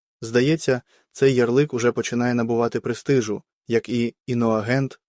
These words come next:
у Росії. Влада настільки заплуталася у своїй брехні, що вже зовсім втратила контроль над реальністю. Вона навіть звинувачує оон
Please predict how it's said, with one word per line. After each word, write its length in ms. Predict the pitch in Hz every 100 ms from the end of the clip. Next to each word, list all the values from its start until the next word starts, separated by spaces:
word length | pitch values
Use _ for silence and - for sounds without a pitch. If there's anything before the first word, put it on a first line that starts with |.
| _
у 120 | 120
Росії. 520 | 120 - 110 101 92 - _ _ _ _ _ _ _ _
Влада 340 | 120 127 123
настільки 480 | 120 117 - 127 127
заплуталася 640 | 117 110 127 123 113 -
у 80 | 113
своїй 300 | - 117 117
брехні, 480 | 113 117 - 143 147 _ _ _
що 200 | - 127
вже 160 | 120
зовсім 360 | 113 135 - 120
втратила 460 | - 123 123 120
контроль 380 | 110 113 110 113
над 200 | 113 110
реальністю. 640 | 113 110 104 104 - - - _ _ _ _ _
Вона 260 | 117 120 123
навіть 260 | 123 120 110
звинувачує 760 | 113 120 117 120 - 117 113
оон 420 | 110 113 135 151